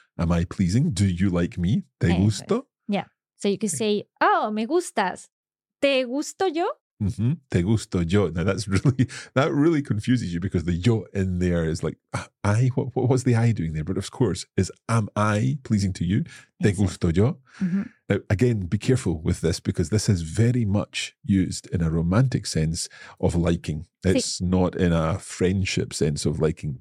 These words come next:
Speaker 1: but that's where our bonus verb comes in because there's another verb that we
Speaker 2: Exacto.
Speaker 1: can use, which is used just in a friendly way.
Speaker 2: Yeah, exactly. And you might be familiar with this verb only with a different meaning. We are talking about the verb caer.
Speaker 1: So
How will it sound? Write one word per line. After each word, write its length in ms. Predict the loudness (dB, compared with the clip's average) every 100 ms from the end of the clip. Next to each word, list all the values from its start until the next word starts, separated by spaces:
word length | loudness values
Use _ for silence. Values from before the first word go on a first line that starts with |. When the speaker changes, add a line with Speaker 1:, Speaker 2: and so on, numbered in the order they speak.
| -2
Speaker 1:
but 200 | -2 2
that's 380 | 0 0 -4 -2
where 260 | -2 0
our 160 | 0 0
bonus 320 | 0 -2 -2
verb 240 | -2 -2
comes 180 | -2 -6
in 100 | -6
because 240 | -6 -8 -4
there's 140 | 0
another 300 | 2 4 4
verb 220 | 2 2
that 80 | 2
we 80 | -2
Speaker 2:
Exacto. 200 | -4 -6
Speaker 1:
can 300 | -2 0 2
use, 400 | 2 0 -2 -6 -10 -20 -20 -4
which 220 | -2 0 -2
is 140 | 0
used 180 | 0 0
just 240 | -2 -2
in 60 | -4
a 60 |
friendly 600 | -4 -2 0 0 0 0 2
way. 280 | 0 -4 -14 _
Speaker 2:
Yeah, 160 | 0 0 -2 _
exactly. 460 | -2 0 0 -2 -2
And 200 | 0 0
you 100 | 0
might 240 | 0 -2 -2
be 100 | -4
familiar 440 | 0 2 2 0
with 240 | 0 -2 0
this 260 | -2 0
verb 300 | 0 0 0 0
only 220 | 0 0
with 220 | -2 -4
a 60 | -2
different 360 | -2 -2 -2
meaning. 320 | -2 -4 -6 -4
We 140 | 0
are 60 | 0
talking 280 | 0 0 0
about 240 | 0 -2
the 80 | -2
verb 180 | -2 -4 _ _
caer. 400 | -4 0 0 -2 -4 -12 _ _ _
Speaker 1:
So 160 | -4